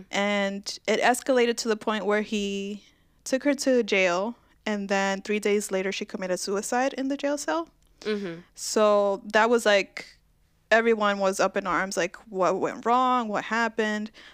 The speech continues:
Speaker 1: So Malcolm Gladwell was like, "I wanna answer what happened between that communication with them that didn't work, that escalated the situation to this point."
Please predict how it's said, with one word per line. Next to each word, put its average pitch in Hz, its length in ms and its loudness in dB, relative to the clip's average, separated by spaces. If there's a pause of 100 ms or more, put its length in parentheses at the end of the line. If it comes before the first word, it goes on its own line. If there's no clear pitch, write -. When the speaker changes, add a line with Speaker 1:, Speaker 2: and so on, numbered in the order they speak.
Speaker 1:
So - 220 -2
Malcolm 220 460 0
Gladwell 233 380 2
was 208 140 0
like, 208 240 2
"I 214 40 2
wanna 220 200 -2
answer 233 420 -2
what 214 160 -2
happened 208 400 -2
between 202 380 -6
that 185 100 -2
communication 220 640 -4
with 214 120 -6
them 196 200 -2
that 196 180 -2
didn't 190 280 -6
work, 214 520 -2 (300)
that 214 180 2
escalated 214 600 0
the 202 80 -4
situation 196 600 -4
to - 140 -10
this 170 180 -4
point." - 360 -10